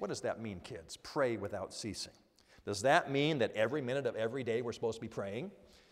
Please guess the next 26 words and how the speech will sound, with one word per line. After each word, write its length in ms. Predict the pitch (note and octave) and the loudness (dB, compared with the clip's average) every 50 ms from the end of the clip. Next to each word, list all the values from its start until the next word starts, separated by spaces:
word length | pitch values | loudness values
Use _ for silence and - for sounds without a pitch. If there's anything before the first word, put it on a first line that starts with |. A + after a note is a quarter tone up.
| - - _ _ _ - | -20 -20 _ _ _ -12
No, 200 | - E2 E2+ F2 | -10 -10 -8 -8
that's 160 | F#2+ F#2+ - | -10 -10 -10
not 140 | - G#2 F2 | -10 -10 -10
what 100 | E2+ F2+ | -10 -8
that 180 | - F#2+ - - | -8 -8 -8 -8
means. 400 | F2 F2+ G2 - - - - - _ _ _ _ _ _ _ _ _ _ _ _ _ _ - - - - - - - | -10 -14 -14 -16 -16 -16 -18 -18 _ _ _ _ _ _ _ _ _ _ _ _ _ _ -20 -20 -20 -20 -20 -8 -2
Paul 260 | - G#3+ A3+ B3 B3 | 2 4 4 4 4
says, 260 | B3 - F#3 F3 - E3+ E3 | 4 6 4 4 4 2 0
"Make 360 | F3 G3+ A3+ A#3+ A#3 - - | 2 2 2 2 0 -4 -12
prayer 680 | - - - G3 F#3+ G3+ F#3+ E3 B2+ A2 G#2+ A2 A2+ - - - - - - _ _ _ _ _ _ _ _ _ _ _ - - _ - - | -10 -4 -2 0 2 4 6 6 6 6 4 2 0 -4 -10 -18 -20 -20 -20 _ _ _ _ _ _ _ _ _ _ _ -20 -20 _ -2 -2
a 140 | C#3 B2+ B2 | 0 0 0
regular 800 | A#2+ A#2 A#2+ B2+ C3+ D3+ D3+ D#3 E3 E3 E3 D#3+ D#3 D3 D3+ - - - - | 0 0 4 4 4 4 2 2 0 2 2 2 2 0 -2 -6 -14 -12 -10
pattern 640 | - - - - A#2+ A2+ G#2+ G#2 G2+ G2 F#2+ G2 F#2 F2+ - - - - - _ - | -8 -6 -2 -2 0 0 -2 -2 -4 -6 -8 -8 -10 -14 -16 -18 -20 -20 -20 _ -10
in 180 | B2+ B2 A#2 A2 | -8 -6 -6 -6
your 160 | G#2 G2+ G#2 | -6 -6 -6
life." 200 | F#2+ E2 D#2 D2 - E2 - - - - - _ _ _ _ _ _ _ _ _ _ _ _ _ _ _ _ _ _ _ - | -6 -8 -10 -12 -14 -16 -20 -20 -20 -20 -20 _ _ _ _ _ _ _ _ _ _ _ _ _ _ _ _ _ _ _ -2
Make 360 | C#3 E3 F3+ F#3 D#3+ - - | 2 4 4 4 2 0 -4
prayer 600 | - - - D#3+ D#3 D3 C#3+ C#3+ C#3 C3+ C3+ B2+ | -12 -6 0 4 4 6 6 6 6 6 4 4
the 100 | A#2+ C3 | 2 -2
character 960 | - - - - - D#3+ E3 F3 F3+ F3 D#3+ E3 E3 - - - B2+ G#2 G#2 - | -4 -4 -8 -6 -2 2 2 4 4 2 2 0 -2 -6 -6 -4 -4 -4 -4 -4
of 180 | - G#2 G2+ F#2 | -4 -6 -6 -4
your 140 | G2+ G2+ G2 | -4 -6 -4
life, 180 | F#2+ F#2 F#2 | -4 -6 -6
something 500 | - - A#3 A#3 A#3 A3+ - A3+ G#3 F#3 | -4 -2 -2 -2 -2 -2 -4 -2 -2 0
regular, 640 | E3 D3 C#3+ D3 G3 F#3 E3+ E3+ G3+ G3 G3 G3 F#3 - - - - - | 0 0 4 6 6 6 4 4 0 2 2 0 -2 -4 -8 -18 -18 -12
something 640 | - - G3 F#3+ F#3+ F3+ - - E3+ D3+ C3+ - | -2 2 2 2 2 2 0 0 0 0 0 -2